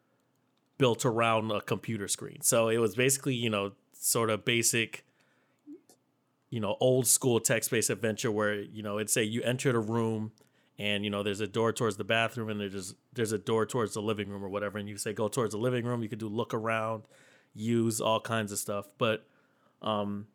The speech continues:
it was all just kinda set in this one room, uh,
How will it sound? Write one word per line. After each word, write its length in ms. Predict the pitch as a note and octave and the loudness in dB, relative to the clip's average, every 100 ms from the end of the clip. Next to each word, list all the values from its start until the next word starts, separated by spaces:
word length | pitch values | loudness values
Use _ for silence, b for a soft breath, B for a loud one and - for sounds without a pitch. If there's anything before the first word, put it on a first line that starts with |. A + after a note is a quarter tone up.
| _ - | _ 0
it 40 | |
was 140 | C3 C#3+ | 2 6
all 140 | D#3 | 6
just 180 | D3 - | 4 2
kinda 240 | D3+ A#2+ | 4 4
set 360 | - C#3 B2 - | 4 4 2 0
in 160 | A#2 A2+ | -6 -2
this 520 | A2 A2 - - - _ _ | -2 0 0 -2 -8 _ _
one 360 | A2 A#2+ C3 B2 | -2 0 2 0
room, 460 | A2 A2+ A2 G#2+ - b b b b b _ | 0 0 0 -2 -8 b b b b b _
uh, 480 | A2 G#2 G2+ G2 G2 | 0 2 4 2 -2